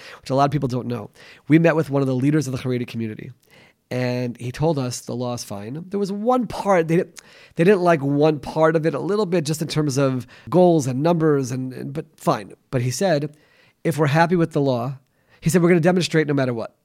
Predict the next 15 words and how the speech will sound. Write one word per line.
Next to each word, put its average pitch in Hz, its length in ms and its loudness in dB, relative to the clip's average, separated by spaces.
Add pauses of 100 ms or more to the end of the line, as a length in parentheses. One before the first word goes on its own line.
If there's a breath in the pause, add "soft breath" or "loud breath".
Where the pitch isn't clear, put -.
(180)
There's 156 100 -10
gonna 165 80 0
be 170 60 4
a - 20 4
demonstration. 131 500 -2
That's 143 160 -2
what 147 80 0
we 123 100 -2
do. 110 220 -4 (460 loud breath)
If 160 180 -2
we're 147 160 2
unhappy 180 460 2
with 135 100 -4
the 135 80 -4
law, 117 380 -6